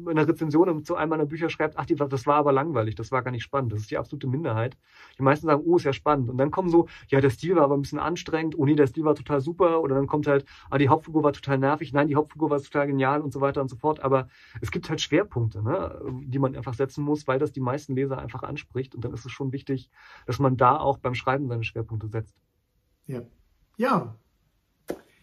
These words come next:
Speaker 2: Haben wir noch wieder eine Folge über Stil gemacht. Wahnsinn.
Speaker 1: <laughs> So ist das.
Speaker 2: Ähm, ja, wir hatten ja angekündigt, dass wir da so ein bisschen im nächsten Vierteljahr unseren Schwerpunkt drauflegen wollen.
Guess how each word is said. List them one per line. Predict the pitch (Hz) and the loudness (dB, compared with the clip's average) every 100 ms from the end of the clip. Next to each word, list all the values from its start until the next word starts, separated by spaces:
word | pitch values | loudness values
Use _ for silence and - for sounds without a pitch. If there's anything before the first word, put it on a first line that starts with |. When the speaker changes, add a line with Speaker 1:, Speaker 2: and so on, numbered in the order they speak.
| _ _ _ _ - | _ _ _ _ 0
Speaker 2:
Haben | 185 | 4
wir | 202 | 8
noch | 180 196 | 8 8
wieder | 180 202 | 8 6
eine | 190 | 4
Folge | - 208 | 4 2
über | 208 196 | 4 0
Stil | - 254 | 0 0
gemacht. | 180 143 - | 2 0 0
Wahnsinn. | 175 185 170 127 127 | 4 4 2 0 -2
Speaker 1:
<laughs> | - - 139 - 127 - - _ - - - - 113 | -2 -4 -2 -2 -4 -8 -14 _ -8 -6 -6 -8 2
So | 165 | 4
ist | 156 - | 4 2
das. | 107 - - | -6 -6 2
Speaker 2:
Ähm, | 170 151 147 147 147 143 - _ - | 4 6 4 -2 -2 -6 -10 _ -20
ja, | 208 202 214 147 | -4 0 2 4
wir | 151 | 2
hatten | 185 | 2
ja | 175 | 4
angekündigt, | 180 180 196 180 175 | 4 4 4 0 0
dass | 160 | -2
wir | 170 | 0
da | 160 | 0
so | 147 180 | 4 6
ein | 170 | 6
bisschen | 170 196 | 2 0
im | 165 | 0
nächsten | 156 156 - | 0 -2 -6
Vierteljahr | 170 160 156 156 | -6 -4 -2 -2
unseren | 151 151 | -4 -6
Schwerpunkt | 147 180 185 170 - | -4 -6 -4 -6 -6
drauflegen | 131 127 135 139 | -12 -12 -10 -8
wollen. | 143 202 233 | -8 -8 -10